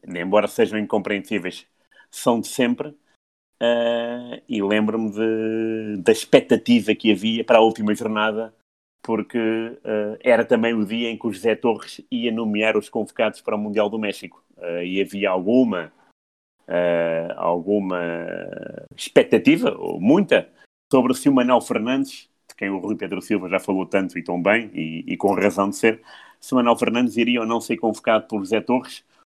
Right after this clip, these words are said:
O Jordão também era falado, mas já não era uma, já não era uma,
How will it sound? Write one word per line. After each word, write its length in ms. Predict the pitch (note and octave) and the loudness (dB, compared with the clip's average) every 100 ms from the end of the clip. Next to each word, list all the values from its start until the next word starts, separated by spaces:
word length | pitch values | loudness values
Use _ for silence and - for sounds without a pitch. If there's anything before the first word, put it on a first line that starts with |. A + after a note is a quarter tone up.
| _ _ _ - | _ _ _ 0
O 160 | F#3 E3+ | 4 6
Jordão 640 | E3 C#3+ C#3+ C#3+ A2 F2+ - _ _ _ _ _ _ _ _ _ | 6 4 4 0 -2 -10 -18 _ _ _ _ _ _ _ _ _
também 280 | C3 C#3+ D#3 | -2 4 4
era 160 | C#3+ | 4
falado, 500 | B2+ C3+ B2 B2 G2+ G#2 | 0 0 0 0 -2 -6
mas 240 | A2+ G#2+ | -8 -4
já 380 | A#2+ C3 A2+ F#2 | 0 2 2 -2
não 280 | G2+ A2+ A#2+ | -4 -2 0
era 200 | A#2 G#2 | 0 0
uma, 560 | G2+ G2+ F#2 F2+ F2 F2+ | -4 -8 -8 -12 -14 -6
já 180 | A#2 | -4
não 200 | A2+ G#2+ | -2 -4
era 160 | G#2+ G2+ | -4 -4
uma, 240 | F#2+ F#2 | -8 -14